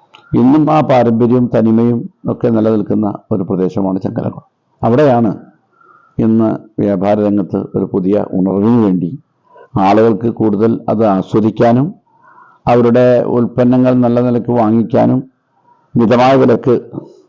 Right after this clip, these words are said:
സമ്മാനങ്ങളോടുകൂടി സാധനങ്ങളൊക്കെ വാങ്ങിക്കാൻ പറ്റുന്ന രീതിയിലുള്ള ഒരു സംഗതിയാണ് ഈ ഫെസ്റ്റ് എന്നുള്ളത്. അപ്പോൾ സമീപ പ്രദേശങ്ങളിലൊക്കെ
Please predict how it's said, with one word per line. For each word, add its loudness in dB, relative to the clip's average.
സമ്മാനങ്ങളോടുകൂടി 2
സാധനങ്ങളൊക്കെ 0
വാങ്ങിക്കാൻ -2
പറ്റുന്ന -2
രീതിയിലുള്ള -2
ഒരു -2
സംഗതിയാണ് -2
ഈ 0
ഫെസ്റ്റ് -6
എന്നുള്ളത്. -4
അപ്പോൾ -12
സമീപ -2
പ്രദേശങ്ങളിലൊക്കെ 0